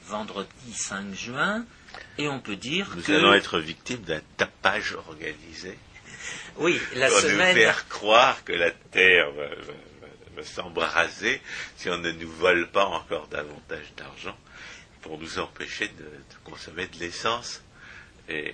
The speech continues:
Speaker 2: et autres, euh, carburants, euh, contenant du carbone.
Speaker 1: En d'autres termes, la, la semaine a été riche en, en nouvelles,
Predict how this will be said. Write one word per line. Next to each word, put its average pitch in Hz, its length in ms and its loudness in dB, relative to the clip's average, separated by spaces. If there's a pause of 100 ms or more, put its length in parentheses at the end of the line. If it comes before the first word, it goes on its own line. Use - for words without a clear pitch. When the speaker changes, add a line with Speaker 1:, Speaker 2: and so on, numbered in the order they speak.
Speaker 2:
et 78 140 -10
autres, 101 340 -12
euh, 73 60 -14 (1000)
carburants, - 480 -14
euh, - 1500 -20
contenant 117 360 -8
du 120 160 -8
carbone. 82 380 -12 (1400)
Speaker 1:
En 147 120 -4
d'autres 135 300 -2
termes, 208 400 0
la, 143 240 -4
la 139 160 -6
semaine 147 520 -4
a 110 100 -4
été 110 340 -2
riche 127 480 -2
en, 82 340 -8 (440)
en 107 120 -6
nouvelles, 160 640 0